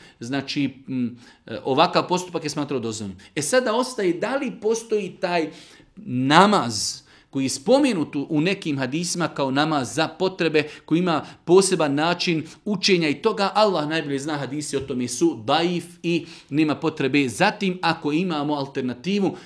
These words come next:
da klanjamo dva rekiata, propisana dva rekiata, kao što su sabahski sunneti, na prvom rekiatu Fatihu i suru, na drugom rekiatu Fatihu i suru, na seždi tražimo od Gospodara ono što nam je potrebno,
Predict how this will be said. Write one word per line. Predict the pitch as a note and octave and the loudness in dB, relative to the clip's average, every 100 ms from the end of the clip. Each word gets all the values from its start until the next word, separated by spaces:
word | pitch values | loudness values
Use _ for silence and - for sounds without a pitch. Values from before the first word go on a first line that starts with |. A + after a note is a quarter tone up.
| - | -18
da | A#2+ C3+ G#3+ A3+ - - - _ | 0 4 4 2 -10 -20 -20 _
klanjamo | A#3+ C4+ G3 D#3+ | 2 2 2 -2
dva | D#3 F#3 | 0 0
rekiata, | D3+ C#3 D#3+ E3+ F3+ D#3+ B2 - | 0 0 2 2 2 -2 -4 -6
propisana | B2+ C#3 E3 E3 C#3+ - A#2+ A#2 | 0 4 4 2 -6 -4 -4 -4
dva | C#3 C3+ | -2 -2
rekiata, | A#2+ C3 D3 D3+ B2+ | -2 -2 -4 -4 -8
kao | D#3+ D#3 | -4 -4
što | C#3 C3+ | -4 -10
su | - | -8
sabahski | - D3 C#3 - | -4 -4 -4 -8
sunneti, | A#2+ F#3+ F#3+ D#3+ E3+ | -8 -6 -6 -6 -6
na | D3+ C#3 | -4 -4
prvom | D#3+ D#3 | -4 -4
rekiatu | B2 A#2+ D3 D3 | -4 -4 -4 -4
Fatihu | B2+ A2+ - F#3 D#3+ - | -10 -12 -8 -4 -4 -2
i | D3+ | -4
suru, | C#3+ G3 F#3+ | -2 -2 -2
na | D#3 E3+ | 0 -2
drugom | D#3+ C#3+ | -2 -4
rekiatu | B2 E3 E3 | -4 -6 -6
Fatihu | C3 F#3 E3 | -8 -4 -4
i | B2+ | -4
suru, | - A#3+ A#3+ - - - _ _ _ _ _ _ _ _ | -2 2 2 0 -8 -20 _ _ _ _ _ _ _ _
na | F3+ | -2
seždi | - G#3 G3+ E3+ D3 - - _ | 4 4 4 2 0 -2 -20 _
tražimo | G3+ A3+ F3 E3+ | 4 6 6 2
od | |
Gospodara | D3+ D3 D#3+ E3+ F3+ | 0 0 2 4 4
ono | E3+ D#3+ | 4 2
što | - | -2
nam | D3+ | -2
je | C#3 | -2
potrebno, | C#3+ A3+ G3+ F3+ | 4 4 4 -2